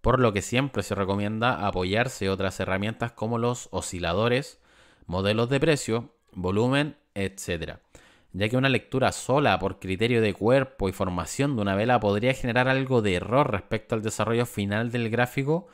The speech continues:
más aún si es un activo con demasiada volatilidad. Pero vamos a hacer una ejemplificación respecto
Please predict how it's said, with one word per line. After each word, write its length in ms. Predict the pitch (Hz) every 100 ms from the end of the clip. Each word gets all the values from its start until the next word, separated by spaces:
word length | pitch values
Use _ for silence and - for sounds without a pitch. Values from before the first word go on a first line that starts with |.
| - - - _ -
más 340 | 104 135 -
aún 380 | 170 180 175 170
si 140 | - 131
es 120 | -
un 120 | 151
activo 460 | 127 - - 139 156
con 200 | 151 127
demasiada 640 | 113 98 - - 160 147
volatilidad. 680 | 120 107 98 104 101 92 76 _ _ _ _ - - _ _ _
Pero 480 | 98 101 98 - -
vamos 280 | 110 139 131
a 20 |
hacer 200 | - 139
una 140 | 135
ejemplificación 960 | 123 113 98 - 95 90 87 - 156 113
respecto 720 | 98 - 107 - 131 143 -